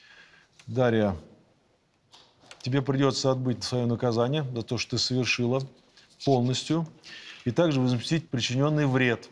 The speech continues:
потерпевшей в размере пятидесяти семи тысяч рублей, которые ты у неё украла. Если выяснится, что, э, ей нужно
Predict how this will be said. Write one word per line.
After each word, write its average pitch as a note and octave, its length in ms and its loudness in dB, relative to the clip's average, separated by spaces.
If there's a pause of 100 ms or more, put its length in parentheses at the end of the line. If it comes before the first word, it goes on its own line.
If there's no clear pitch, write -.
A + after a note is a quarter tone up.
(120)
потерпевшей A#2 580 -4
в A2+ 60 0
размере C#3+ 260 0
пятидесяти C#3 460 -4
семи B2 260 -4
тысяч B2 320 -4
рублей, B2+ 240 -2
которые B2+ 380 -4
ты A2+ 140 -4
у - 20 -2
неё A2+ 240 0
украла. G2 500 -4 (840)
Если C3 580 2 (320)
выяснится, B2 600 0
что, B2 380 -2 (300)
э, A2+ 160 -2
ей C3 180 2
нужно A#2+ 380 0